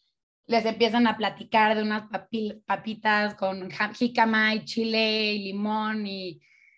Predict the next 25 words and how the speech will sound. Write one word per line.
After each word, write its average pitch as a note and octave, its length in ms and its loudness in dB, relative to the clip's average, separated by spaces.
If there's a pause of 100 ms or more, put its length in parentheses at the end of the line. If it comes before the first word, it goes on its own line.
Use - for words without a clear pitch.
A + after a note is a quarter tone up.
(100)
este, F#3 680 -4
¿cómo G#3+ 140 -6
se G#3+ 80 -6
llaman G#3 180 -2
estos? G3 540 -8
Tamarindos G#3+ 720 2
y - 20 -4
así, G#3 440 -4
y G3 100 -8
luego, A3 180 2
luego G#3 160 2
empiezan G#3 320 -6
a F3+ 60 -2
salivar? F#3 600 0 (520)
Pues G3+ 140 -6
es G#3 100 -4
un G#3+ 120 -4
poco G#3+ 240 2
lo G3 120 0
mismo, G#3 320 -2
o F3 60 -8
sea, F3+ 340 -2 (140)
de F#3+ 180 -2
que G3 140 -2
tu F#3+ 640 -8